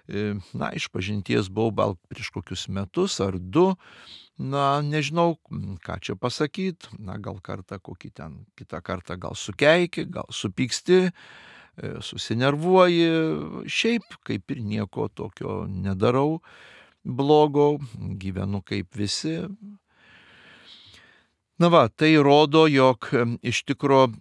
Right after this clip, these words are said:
pirmiausiai toks požiūris į Atgailos sakramentą rodo bendrai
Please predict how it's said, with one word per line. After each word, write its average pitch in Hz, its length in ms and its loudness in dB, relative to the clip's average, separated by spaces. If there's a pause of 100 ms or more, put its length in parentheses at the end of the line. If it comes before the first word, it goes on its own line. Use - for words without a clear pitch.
(200)
pirmiausiai 117 800 2 (1080)
toks 117 260 2
požiūris 117 640 0
į 113 80 -2
Atgailos 110 500 -2
sakramentą 113 1000 -2 (160)
rodo 113 500 0
bendrai 131 600 -2